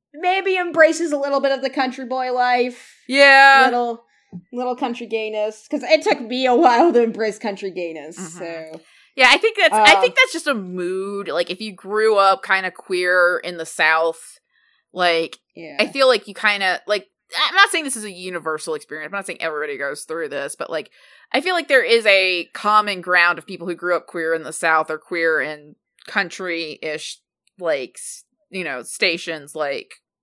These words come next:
Speaker 2: uh, Riley does, where, like, you kinda try to shy away from that pr-, back part of your background, and then at some point you just kind of embrace it. <laughs>
Speaker 1: Yeah.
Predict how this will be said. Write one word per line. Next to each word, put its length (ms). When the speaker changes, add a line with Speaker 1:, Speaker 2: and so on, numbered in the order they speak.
Speaker 2:
uh, 260
Riley 440
does, 640
where, 240
like, 340
you 120
kinda 360
try 280
to 100
shy 420
away 580
from 340
that 380
pr-, 140
back 360
part 200
of 80
your 100
background, 880
and 160
then 140
at 140
some 180
point 220
you 100
just 240
kind 240
of 100
embrace 540
it. 340
<laughs> 920
Speaker 1:
Yeah. 500